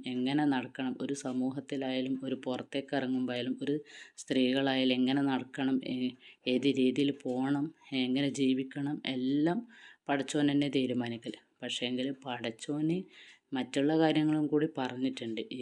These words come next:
നന്മ തിന്മ എഴുതിയിട്ട് ആ തിന്മക്കില്ലേ, ഏ,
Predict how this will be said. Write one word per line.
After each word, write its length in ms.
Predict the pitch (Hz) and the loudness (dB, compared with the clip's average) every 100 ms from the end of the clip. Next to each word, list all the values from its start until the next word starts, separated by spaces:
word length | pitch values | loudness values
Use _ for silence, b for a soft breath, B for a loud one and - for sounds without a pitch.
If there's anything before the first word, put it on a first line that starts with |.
| 127 | -2
നന്മ 320 | 123 120 123 143 | 0 -2 -4 -2
തിന്മ 240 | 147 143 147 - | 0 2 2 0
എഴുതിയിട്ട് 520 | 139 135 143 139 - 151 | 0 0 0 -2 -2 -4
ആ 40 | 139 - | -4 -6
തിന്മക്കില്ലേ, 760 | 139 131 131 143 - 156 147 156 160 B B B _ | -8 -4 -4 -4 -4 -2 -2 -2 -6 B B B _
ഏ, 60 | 143 | -4